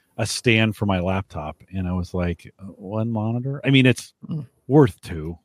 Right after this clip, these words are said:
Speaker 1: but you're like, "Oh, one monitor? That's disappointing." <laughs> You know, you just get, you get used to, I, for me, I love the real estate space. So I
Speaker 2: Yeah.
Speaker 1: just, I love the, the more is better. Besides, so besides monitors, if you were to,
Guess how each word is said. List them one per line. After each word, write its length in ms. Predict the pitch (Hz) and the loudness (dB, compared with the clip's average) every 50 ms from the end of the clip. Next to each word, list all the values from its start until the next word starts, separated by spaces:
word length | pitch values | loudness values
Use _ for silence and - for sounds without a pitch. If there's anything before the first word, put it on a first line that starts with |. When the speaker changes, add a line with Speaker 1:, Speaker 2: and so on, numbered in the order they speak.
| _ _ | _ _
Speaker 1:
but 220 | - 123 123 113 - - | 6 6 6 4 2 2
you're 140 | 135 131 131 | 4 6 8
like, 260 | 123 117 110 - _ _ _ _ _ _ _ _ _ _ _ _ _ - | 8 6 4 0 _ _ _ _ _ _ _ _ _ _ _ _ _ -6
"Oh, 300 | 120 113 113 113 113 107 | -4 -2 0 0 0 -2
one 200 | 101 101 110 110 | -2 -2 -2 -2
monitor? 500 | 104 104 107 107 110 110 113 117 110 98 - _ - | -2 -2 -2 -2 -2 -4 -4 -6 -6 -8 -12 _ -6
That's 160 | 120 107 - | -6 -6 -6
disappointing." 680 | - - 101 - 110 - - 107 110 110 107 101 90 85 - | -6 -8 -6 -6 -8 -8 -6 -4 -2 -2 -2 -4 -6 -8 -4
<laughs> 60 | 156 143 196 - 220 233 160 175 165 - 160 170 151 - - - 208 175 - 220 220 156 | 0 4 6 6 8 8 6 6 4 0 -2 -8 -10 -4 2 4 4 6 6 6 6 6
You 220 | 180 185 160 147 | 6 6 6 6
know, 200 | 143 131 135 147 - - - - - - | 6 8 6 4 2 0 -14 -20 -8 -4
you 80 | - 143 | 0 2
just 180 | 139 170 165 - | 4 4 4 4
get, 140 | - 175 131 | 2 2 4
you 100 | 127 135 120 | 4 4 6
get 200 | 117 - 120 113 | 6 4 6 6
used 240 | 120 120 120 - | 4 4 2 2
to, 80 | - 117 | 2 4
I, 200 | 110 117 123 - - | 4 4 4 2 -2
for 200 | _ - - 120 | _ 0 2 4
me, 220 | 113 113 110 104 95 | 6 6 6 6 4
I 140 | 87 90 | 2 0
love 240 | 90 87 87 85 76 | 0 0 -2 -2 -2
the 80 | - 80 | -2 -4
real 180 | 76 78 73 | -2 -4 -6
estate 300 | 78 76 - - - - | -6 -8 -8 -10 -10 -10
space. 440 | - - - 64 - - - - - _ _ - | -12 -18 -18 -20 -20 -20 -20 -20 -20 _ _ -20
So 240 | - - - 104 82 | -12 -6 -4 -2 0
I 100 | 80 120 | 4 4
Speaker 2:
Yeah. 340 | 117 107 104 - 110 - 113 | 6 6 6 4 2 -2 -4
Speaker 1:
just, 140 | - - 95 | -6 -6 -6
I 40 | 90 | -4
love 280 | 87 87 87 82 80 _ | -2 -2 -2 -4 -6 _
the, 240 | - - 101 87 80 - | -8 -6 -4 -4 -4 -6
the 100 | 87 85 | -6 -6
more 220 | 82 82 82 82 | -4 -4 -4 -4
is 100 | 80 - | -4 -2
better. 260 | - 87 82 82 82 - - - - - - - - - _ - | -2 0 0 -2 -2 -6 -12 -20 -20 -20 -20 -20 -20 -20 _ 2
Besides, 640 | - 135 - - - 160 151 156 170 185 190 160 - | 2 2 2 2 4 4 6 8 8 6 6 4 -2
so 340 | - - - - - 165 143 | -12 -18 -14 -4 -2 0 0
besides 380 | 135 - - 160 170 165 139 | 0 2 4 4 4 4 4
monitors, 720 | 143 143 139 139 135 135 120 110 107 104 104 110 107 98 | 4 4 6 6 6 6 4 4 4 4 2 2 0 0
if 140 | 117 107 - | -2 -2 2
you 140 | 123 123 131 | 4 6 6
were 140 | 135 135 135 | 6 6 6
to, 280 | 127 120 113 110 95 | 6 6 6 4 2